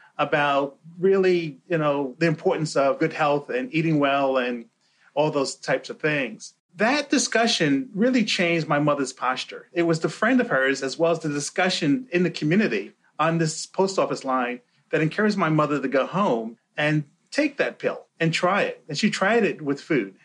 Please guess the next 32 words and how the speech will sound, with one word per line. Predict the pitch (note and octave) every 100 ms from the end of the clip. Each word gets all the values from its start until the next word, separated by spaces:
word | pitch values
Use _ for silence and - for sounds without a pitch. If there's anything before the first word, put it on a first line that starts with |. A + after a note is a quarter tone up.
| -
and | -
she | D#3+
tried | - E3 F3
it | D#3 -
earlier | D3+ D3+ D3 C3 C3 _ D3
at | D3
a | D3+
different | D#3 D#3 C3+
time. | E3+ D#3+ A2+ B2 _ _ _ _ _ _ -
And | E3
she's | G3 G#3
been | F#3+
on | G3+
that | G3+ D#3
medication | D#3 D3+ D#3 C#3+ D3 C3
ever | C3
since. | B2 D#3 C3 - - - _ _ _ _ _
So | - F3+ E3 D#3 C#3+ _ _
what | - G3 F#3 F#3 F3+ _ _ -
was | F3 F3 E3
a | D#3+
critical | - D4+ - F3+
learning | C#3+ E3 E3
for | C#3
me | B2+ B2 B2
is | - B2
that | D3 C#3 C3+ B2+ -
physicians | F#3 F#3 C#4+ - A#3 G#3+ G3 - _ _ -
and | D3
other | F#3 F3
healthcare | E3 F#3 - E3+ D3+
providers | D3 C3 C#3 C3+ C3 B2+